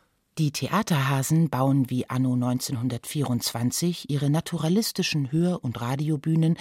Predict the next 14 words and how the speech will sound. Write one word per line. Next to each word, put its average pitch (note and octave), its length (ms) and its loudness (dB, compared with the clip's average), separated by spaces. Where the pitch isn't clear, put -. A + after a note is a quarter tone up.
mit - 260 -2
akustischen C3+ 680 -4
Kulissen, F#3 600 -2
Hintergrundgeräuschen, E3 1200 -2
Keysound E3+ 640 0
und F3 180 4
hetzen B3 320 2
ihre D3 280 -2
Hörspieler G#3 680 0
oder A#2 240 -6
deren A2+ 280 -4
Tondouble, E3+ 680 2
den A2+ 220 -6
Regieassistenten, D3+ 1080 0